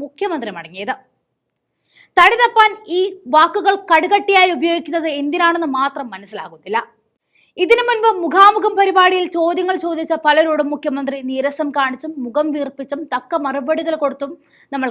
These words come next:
കണ്ടതാണ്. ചോദ്യമോ കമന്റോ ഇഷ്ടപ്പെട്ടില്ലെങ്കിൽ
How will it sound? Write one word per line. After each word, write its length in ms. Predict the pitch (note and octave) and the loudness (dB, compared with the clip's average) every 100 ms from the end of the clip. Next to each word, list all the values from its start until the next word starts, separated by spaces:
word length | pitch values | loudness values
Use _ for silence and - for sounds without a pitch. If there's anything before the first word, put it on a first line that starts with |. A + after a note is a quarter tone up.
| A#3+ | -6
കണ്ടതാണ്. 380 | F3+ E3 E3+ A#3 _ _ _ _ _ _ _ _ _ | -10 -10 -10 -10 _ _ _ _ _ _ _ _ _
ചോദ്യമോ 420 | D4+ D4+ E4 F4+ G4 G4 | 6 8 6 4 4 4
കമന്റോ 340 | D#4+ F4 F#4+ F4 | 2 2 0 0
ഇഷ്ടപ്പെട്ടില്ലെങ്കിൽ 680 | - A4 G#4+ G4 F#4 E4 E4 | -2 -4 -2 0 0 0 -2